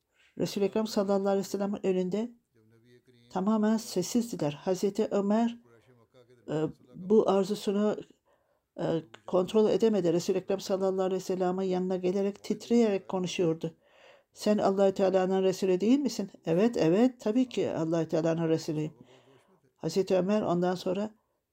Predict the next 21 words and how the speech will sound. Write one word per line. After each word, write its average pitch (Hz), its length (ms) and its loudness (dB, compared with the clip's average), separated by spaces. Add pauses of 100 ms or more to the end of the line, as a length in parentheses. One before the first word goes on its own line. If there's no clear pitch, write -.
(580)
"Biz, 190 260 -2
e, 175 180 4
gerçek 175 460 2
üzerinde 180 420 2
değil 226 180 4
miyiz? 190 360 -2 (1500)
Ve 170 160 4
düşmanlar, 185 800 0 (380)
e, 160 100 -6 (460)
yalancı 170 1160 0
değil 220 280 2
midir?" 202 260 0
"Evet, 202 360 -2
evet." 202 280 -2
dedi 185 220 2
Resul-i 165 260 -2
Ekrem 160 180 -4
sallallahu 156 260 -2
aleyhi 131 140 -4
ve 143 60 -4
sellem. 143 280 -6